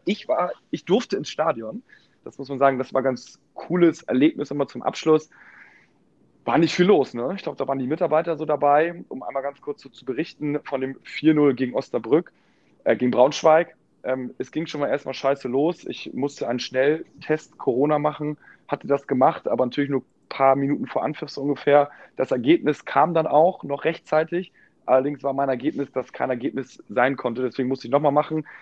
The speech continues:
Hab die ersten zwei Tore verpasst. Dachte nur, Mann, das passte ins Bild der Saison, so eine Scheiße. Dann war ich aber oben, äh, war ganz ruhig. Die ganzen Mitarbeiter waren da, durften ja irgendwie rein. Ich glaub, dreihundert Stück oder sowas.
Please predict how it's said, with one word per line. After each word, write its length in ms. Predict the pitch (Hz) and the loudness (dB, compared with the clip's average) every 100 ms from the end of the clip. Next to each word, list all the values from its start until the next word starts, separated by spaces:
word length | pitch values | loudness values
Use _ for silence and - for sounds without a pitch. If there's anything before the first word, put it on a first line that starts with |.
| - _ - | -20 _ 0
Hab 220 | 151 - | 0 4
die 100 | 120 | 4
ersten 260 | 139 - | 4 2
zwei 200 | 127 135 | 0 0
Tore 280 | 131 160 151 | 2 0 0
verpasst. 520 | - - 156 - - - | -2 0 2 2 -2 -4
Dachte 300 | 135 135 135 | -2 -2 -4
nur, 220 | 131 131 | 0 0
Mann, 180 | 127 127 | 0 -2
das 140 | 120 | -6
passte 280 | - 147 - | -8 -10 -8
ins 140 | 131 - | -8 -4
Bild 160 | 135 | -4
der 120 | 123 | -4
Saison, 360 | 117 113 139 156 | -4 0 2 0
so 60 | 123 | -2
eine 120 | 117 | -6
Scheiße. 520 | - 135 160 190 202 _ _ _ _ _ _ | 2 2 4 2 0 _ _ _ _ _ _
Dann 160 | - 139 | 2 6
war 100 | 143 | 6
ich 160 | 143 131 | 4 2
aber 160 | 123 | 2
oben, 500 | 113 156 170 170 165 - | 2 0 0 -6 -8 0
äh, 240 | 123 117 | 2 4
war 100 | 127 | 2
ganz 260 | 131 117 135 | 0 -4 -4
ruhig. 160 | 143 | -4
Die 120 | 139 | -4
ganzen 240 | 123 120 127 | -8 -8 -4
Mitarbeiter 440 | 143 127 131 131 | 0 4 4 2
waren 140 | 123 123 | 0 2
da, 240 | 127 127 | 2 2
durften 320 | 135 131 123 | 0 -10 -8
ja 80 | 123 | -8
irgendwie 200 | 120 123 | -6 -8
rein. 340 | 117 123 127 107 | -6 -8 -8 -14
Ich 100 | - | -14
glaub, 160 | 113 _ | -14 _
dreihundert 260 | 120 120 | -6 -6
Stück 240 | - 143 127 | -6 -8 -4
oder 140 | 123 | -4
sowas. 340 | 120 131 127 | 2 4 4